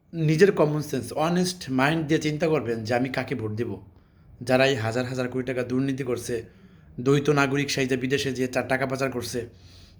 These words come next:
তারপর আপনার, আহ, যারা ঋণ খেলাপি,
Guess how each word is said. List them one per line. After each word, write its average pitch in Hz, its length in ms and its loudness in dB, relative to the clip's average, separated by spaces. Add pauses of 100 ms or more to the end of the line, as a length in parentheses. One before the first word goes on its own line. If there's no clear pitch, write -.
তারপর 127 280 0
আপনার, 123 280 0 (540)
আহ, 117 420 -8 (420)
যারা 127 280 2
ঋণ 151 220 4
খেলাপি, 131 440 0